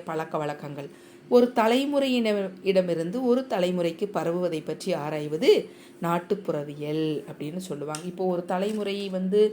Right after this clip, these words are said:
எங்களுடைய பாரம்பரியம், கலாச்சாரம், பண்பாடு, நாகரிகம், எங்களுடைய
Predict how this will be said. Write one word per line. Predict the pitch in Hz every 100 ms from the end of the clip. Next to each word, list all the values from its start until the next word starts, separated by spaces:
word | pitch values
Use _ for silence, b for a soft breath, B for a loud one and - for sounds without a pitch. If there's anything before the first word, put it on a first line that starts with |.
| B B B
எங்களுடைய | 190 190 190 185 185
பாரம்பரியம், | 185 185 208 202 190 202 190
கலாச்சாரம், | 175 180 190 190 185 196
பண்பாடு, | 190 180 185 196 185 196
நாகரிகம், | 170 175 190 185 185 202
எங்களுடைய | 196 175 175 170 170 165